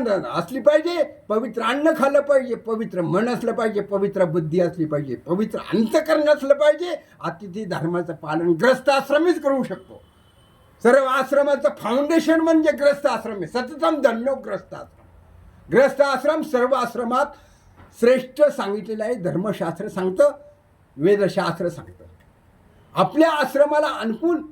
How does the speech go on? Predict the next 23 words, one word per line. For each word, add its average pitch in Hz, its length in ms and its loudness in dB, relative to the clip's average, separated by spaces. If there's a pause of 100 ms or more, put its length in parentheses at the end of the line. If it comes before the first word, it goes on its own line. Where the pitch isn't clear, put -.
(460)
आपलं 233 300 2
कर्तव्याला 339 800 4
न 320 100 4
विसरता, 262 720 -2 (600)
कर्तव्य 233 420 0
न 240 200 0
चुकविता 240 1040 -2
ग्रस्त 202 280 2
आश्रमाचं, 196 1040 0
अतिथी 190 520 -2
धर्माचं 175 440 0
पालन 294 500 2 (640)
सर्वांनी 190 380 -2
केलं 160 240 0
पाहिजे. 139 280 -12 (1700)
अतिथी 339 520 4
धर्म 339 320 2 (480)
भगवंताची 208 640 -2
पूजा 131 360 -10
आहे, 139 120 -8 (360)
अतिथीचा 302 720 2
मान 262 260 0
सन्मान 330 440 2